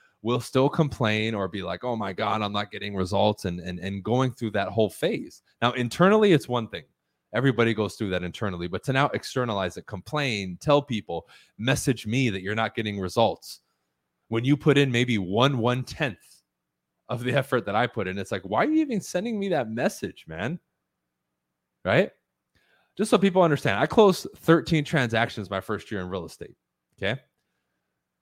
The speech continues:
And that was averaging two hundred and fifty to three hundred contacts, meaning live conversations with adult decision makers per week,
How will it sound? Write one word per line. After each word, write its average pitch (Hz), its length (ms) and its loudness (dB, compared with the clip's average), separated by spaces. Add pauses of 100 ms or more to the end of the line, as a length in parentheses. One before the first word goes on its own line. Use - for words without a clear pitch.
(220)
And 123 220 -2
that 160 200 4
was 113 400 2 (140)
averaging 110 720 -2
two 175 240 4
hundred 160 300 4
and 117 100 -8
fifty 113 500 -2
to - 140 -10
three 131 340 -2
hundred 110 420 -2 (340)
contacts, - 720 -4
meaning 104 300 -6
live 110 460 0
conversations 113 880 -2
with 92 200 -4
adult 101 420 0 (220)
decision 101 520 -2
makers 87 600 -8 (1040)
per 139 240 0
week, 110 340 -6